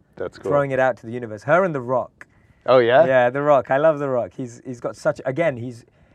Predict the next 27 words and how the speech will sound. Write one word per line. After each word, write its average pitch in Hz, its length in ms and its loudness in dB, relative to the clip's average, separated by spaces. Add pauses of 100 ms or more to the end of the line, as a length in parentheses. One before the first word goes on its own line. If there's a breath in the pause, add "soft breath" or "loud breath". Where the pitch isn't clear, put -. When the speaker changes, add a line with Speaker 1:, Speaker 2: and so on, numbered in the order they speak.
(160)
Speaker 2:
he's 160 240 -12
a 151 40 -6
personality. 127 800 -8
He's 113 160 -12
Speaker 1:
Yeah. 90 100 -6
Speaker 2:
not, 127 300 -6
he's 131 180 -14
not 147 180 -6
an 113 100 -8
actor. 104 560 -14 (140)
Speaker 1:
Right. 90 220 -8 (180)
Speaker 2:
You 107 120 -18
know, 98 240 -18
he's 120 160 -18
a 123 40 -18
personality, 143 580 -14
and 110 80 -18
people 139 200 -14
love 143 220 -8
him 123 80 -14
because 110 200 -20
of 110 80 -16
what 117 100 -14
he 107 60 -16
stands 131 400 -16
for. - 300 -20
Speaker 1:
Yeah. 82 140 -16